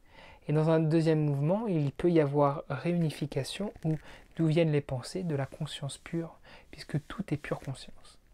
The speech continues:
Là, ce mur est pure conscience.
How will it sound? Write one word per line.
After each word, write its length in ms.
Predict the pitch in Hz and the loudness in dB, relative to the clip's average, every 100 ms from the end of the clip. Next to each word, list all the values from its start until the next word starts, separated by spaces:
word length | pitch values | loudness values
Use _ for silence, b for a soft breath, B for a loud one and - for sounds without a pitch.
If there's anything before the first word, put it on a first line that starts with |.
| _ - - - 254 - B B B B B B B - - - - - - - - - - | _ -20 -20 -20 -20 -20 B B B B B B B -20 -16 -14 -14 -16 -20 -20 -20 -20 -8
Là, 220 | 143 139 | -4 -4
ce 160 | 147 - | -6 -6
mur 280 | 131 170 - - - - - _ - - | -4 -4 -6 -14 -14 -12 -12 _ -14 -8
est 100 | 143 | -6
pure 260 | - 190 | -2 -4
conscience. 600 | - 196 - 302 - - | -2 -8 -6 -8 -8 -20